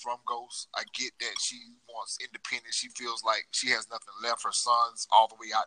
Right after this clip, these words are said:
there now, drug dealing, thugging. Um, her daughter is dead. Um, her, uh, and all she has left now is Yasmin or Jasmine.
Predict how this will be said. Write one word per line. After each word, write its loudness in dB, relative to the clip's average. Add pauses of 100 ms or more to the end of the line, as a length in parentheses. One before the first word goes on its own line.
there -8 (100)
now, 0 (500)
drug 0
dealing, -10 (140)
thugging. 0 (840)
Um, 8 (680)
her 4
daughter 0
is -8
dead. -8 (600)
Um, 4 (100)
her, 4
uh, -2
and -8 (100)
all 8
she 0
has 2
left 4
now 6
is -8
Yasmin -2 (320)
or -12
Jasmine. -2